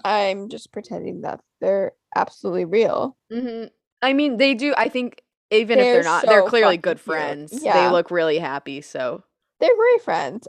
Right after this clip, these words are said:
Speaker 2: Yeah,
Speaker 1: Um,
Speaker 2: so we love that. I guess it works better if you're actually, <laughs> you actually like the person <laughs> as a friend that you're stunting with, <laughs> but,
Speaker 1: Oof.
Speaker 2: um,
Speaker 1: But the,
Speaker 2: we, we
Speaker 1: uh,
Speaker 2: won't get into that, <laughs> so.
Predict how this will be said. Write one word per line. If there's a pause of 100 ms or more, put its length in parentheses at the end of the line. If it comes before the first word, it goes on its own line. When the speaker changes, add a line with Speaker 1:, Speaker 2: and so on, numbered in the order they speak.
Speaker 2:
Yeah,
Speaker 1:
Um,
Speaker 2:
so
we
love
that. (580)
I
guess
it
works (160)
better
if
you're
actually,
<laughs>
you
actually
like
the
person (360)
<laughs>
as
a
friend
that
you're
stunting
with, (240)
<laughs>
but,
Speaker 1:
Oof. (560)
Speaker 2:
um,
Speaker 1:
But
the, (260)
Speaker 2:
we,
we
Speaker 1:
uh,
Speaker 2:
won't
get
into
that, (120)
<laughs>
so.